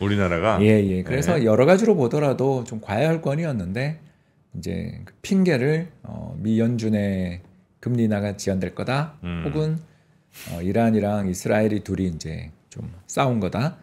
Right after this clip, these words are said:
Speaker 1: 네.
Speaker 2: 뭐 이런 걸로 이제 핑계를 삼은 거죠. 그래서
Speaker 1: 음.
Speaker 2: 시장 자체는 저는 뭐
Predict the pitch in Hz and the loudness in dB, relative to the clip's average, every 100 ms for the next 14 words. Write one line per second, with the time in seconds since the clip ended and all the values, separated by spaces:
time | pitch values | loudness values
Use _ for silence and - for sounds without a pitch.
0 | 92 90 82 90 113 139 208 240 220 151 | -6 -2 -2 -2 2 4 6 8 8 8
1 | 117 113 110 95 - 220 220 202 156 175 | 8 8 8 4 2 6 8 8 4 2
2 | 185 165 110 113 117 110 - 127 123 78 | 0 0 -2 -4 -4 -6 -8 -6 -6 -6
3 | 78 71 71 67 - - 135 175 226 101 | -6 -8 -10 -16 -18 -8 2 4 6 2
4 | - - 104 113 147 123 107 95 90 90 | -2 -2 0 0 0 0 -2 -4 -6 -12
5 | _ - - - - - 107 110 98 90 | _ -20 -20 -20 -14 -6 -2 0 -2 -6
6 | - - 92 92 | -12 -14 -12 -12